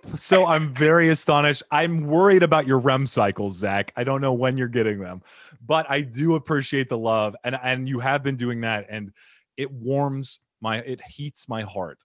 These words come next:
And thank you. And, and to all the fans that have done that, thank you. But I,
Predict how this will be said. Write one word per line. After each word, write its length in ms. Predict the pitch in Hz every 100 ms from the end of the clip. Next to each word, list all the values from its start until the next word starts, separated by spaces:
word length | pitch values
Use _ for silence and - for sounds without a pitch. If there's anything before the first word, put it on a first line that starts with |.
| _
And 300 | 101 98 95
thank 260 | 117 101 -
you. 220 | 85 85
And, 300 | 85 85 85
and 120 | 95
to 60 | 110
all 120 | 101
the 80 | 98
fans 260 | 95 92 90
that 60 |
have 60 | 87
done 140 | 85
that, 160 | 85 85
thank 240 | 92 90
you. 100 | 90
But 240 | 80 90 80 _ _ _ _ _
I, 200 | 113 120